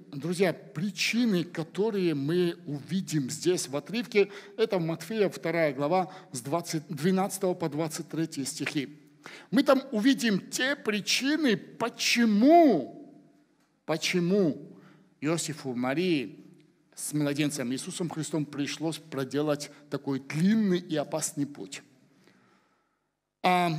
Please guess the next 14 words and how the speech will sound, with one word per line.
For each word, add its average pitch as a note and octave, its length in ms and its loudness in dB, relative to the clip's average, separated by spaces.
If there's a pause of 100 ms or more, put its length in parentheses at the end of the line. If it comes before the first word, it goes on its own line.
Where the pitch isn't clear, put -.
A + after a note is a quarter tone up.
(240)
обозначив B3 840 4
эти A3 220 2
причины, F#3 500 -2
друзья, C3+ 520 -4 (140)
это E3 320 -2
поможет D#3+ 960 -4 (120)
вам, A2 480 -2 (1500)
когда C#3+ 300 -4
вы C#3 140 -2
не C#3 100 -2
можете C3 500 -8 (100)
найти B2 460 -8
ответ, - 480 -14 (540)
почему A#2 580 -8